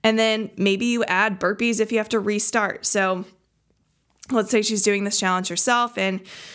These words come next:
she's gone through, let's say, five balls and she hasn't hit it yet. And her goal was to hit one out of the five into the screen.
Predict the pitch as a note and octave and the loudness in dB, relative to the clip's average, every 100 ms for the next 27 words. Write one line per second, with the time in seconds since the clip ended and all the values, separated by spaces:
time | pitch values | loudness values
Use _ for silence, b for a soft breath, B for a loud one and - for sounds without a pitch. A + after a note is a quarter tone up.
0 | B B - G3 - A3 A3 A3 G#3 G#3 | B B -2 -2 2 2 2 -2 0 0
1 | G#3 G3+ F#3+ F3+ - G3 F#3+ F#3 G#3 G3+ | 0 0 -2 -2 -2 0 -2 0 2 2
2 | G#3 F#3+ G3 F#3+ G3 G3 G3 - A3+ G3+ | 0 0 2 2 0 -4 -2 -2 -2 -2
3 | G3 G3 E3+ C#3+ E3 - G3 F3 F#3+ F#3 | -2 0 0 2 -2 -2 -4 0 2 2
4 | F#3+ G#3+ G3+ - F#3+ F3+ F3+ F3+ F#3 F3 | -2 -2 -6 -2 0 0 -2 -4 0 0
5 | E3+ E3+ F3 F3 - F3 - | 0 -2 -4 -2 -2 -2 -4